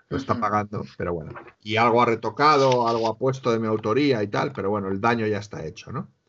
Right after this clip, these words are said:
Speaker 2: Claro.
Speaker 1: En
Speaker 2: No,
Speaker 1: fin.
Speaker 2: es, es algo muy desagradable y que yo no entiendo cómo haces un blog de literatura y plagias las reseñas de los demás. Puedo incluso entender que haya plagio,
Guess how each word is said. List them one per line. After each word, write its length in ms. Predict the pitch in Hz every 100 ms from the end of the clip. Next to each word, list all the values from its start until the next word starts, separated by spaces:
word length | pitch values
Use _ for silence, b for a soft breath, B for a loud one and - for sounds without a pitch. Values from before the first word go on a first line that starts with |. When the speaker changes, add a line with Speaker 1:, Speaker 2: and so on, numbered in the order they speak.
| _
Speaker 2:
Claro. 380 | - - 95 - _ _
Speaker 1:
En 160 | - 104
Speaker 2:
No, 120 | 113
Speaker 1:
fin. 80 | 110
Speaker 2:
es, 280 | 110 - - B B 170
es 100 | 185
algo 160 | 190
muy 140 | 165 160
desagradable 720 | 139 139 139 147 160 220 - -
y 160 | 127
que 180 | 120 123
yo 140 | 131
no 320 | 131 135 135 135
entiendo 920 | 123 120 143 139 139 160 185 214 - b b _ _ _ _ _ _ _ _
cómo 680 | - 143 147 151 147 - -
haces 420 | - 135 170 160
un 180 | 151 139
blog 340 | 139 135 131
de 100 | 127
literatura 680 | 123 127 120 139 147 165 165
y 100 | 127
plagias 500 | 123 123 120 143 139
las 180 | 135 120
reseñas 360 | 120 - 135 135
de 80 |
los 100 | 117
demás. 300 | 117 113 -
Puedo 240 | - 214 285
incluso 440 | 269 - 190 214
entender 500 | 190 139 120 123 143
que 100 | 123
haya 220 | 123 143
plagio, 560 | - 123 - 147 156 170